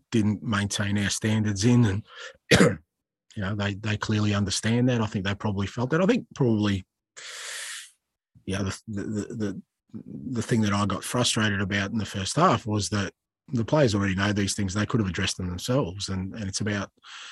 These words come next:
you know, I really want them to take ownership of that. Um, you know, they shouldn't wait for me to come in at half time to, to address stuff that's, you know, pretty evident that we need to do better. Um, they can address those things out there themselves.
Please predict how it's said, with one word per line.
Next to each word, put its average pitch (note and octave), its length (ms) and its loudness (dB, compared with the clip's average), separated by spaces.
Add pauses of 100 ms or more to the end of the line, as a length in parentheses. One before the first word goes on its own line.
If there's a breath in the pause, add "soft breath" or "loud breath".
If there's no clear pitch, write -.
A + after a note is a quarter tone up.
(600 loud breath)
you A#2+ 100 0
know, G2 80 2
I G2+ 80 2
really G#2 380 4 (200)
want G#2+ 260 2
them G#2 140 2
to G2 80 -4
take A2 260 0
ownership D3+ 400 0
of F2+ 120 -10
that. E2+ 180 -8 (120)
Um, F#2+ 560 -6
you G2+ 120 -6
know, F#2+ 120 0
they G2 80 -2
shouldn't G2+ 280 0
wait G#2 160 -2
for - 80 -10
me F#2+ 180 0
to F#2+ 80 -4
come F#2+ 220 -4
in F#2 80 -2
at F2+ 100 -2
half F#2+ 220 -4
time G#2 320 0
to, F2+ 280 -8 (120)
to F#2+ 100 -4
address G2+ 240 -2
stuff - 460 -4
that's, - 340 -6 (320)
you G2+ 60 -6
know, F#2 100 -4 (580)
pretty G2 320 -2
evident G2+ 400 -2
that F2 140 -10 (200)
we F#2+ 180 -4
need F#2 180 -2
to - 80 -10
do F2+ 160 -6
better. F2+ 400 -4
Um, F2+ 220 -6
they G#2 140 -2
can F#2+ 120 -6
address F2+ 300 -4
those F2+ 220 -8
things F2+ 200 -8
out F2+ 200 -6
there F2+ 160 -8
themselves. B2 600 -2